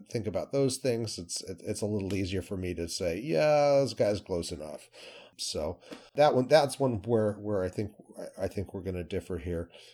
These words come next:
Glad to hear you're a Roland supporter. He's the one that I've been championing as, as kind of the heir to the Stathead love from, uh,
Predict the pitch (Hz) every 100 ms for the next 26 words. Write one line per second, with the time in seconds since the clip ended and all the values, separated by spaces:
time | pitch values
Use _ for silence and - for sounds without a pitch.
0 | _ 107 120 160 147 147 139 120 110 98
1 | 101 98 98 - 85 110 147 - 131 127
2 | 123 113 107 101 110 98 92 117 110 113
3 | 101 95 92 87 - 104 - 120 110 90
4 | 101 107 113 113 - 113 92 92 92 -
5 | - - 147 127 127 110 113 110 104 -
6 | - - - 104 92 92 90 87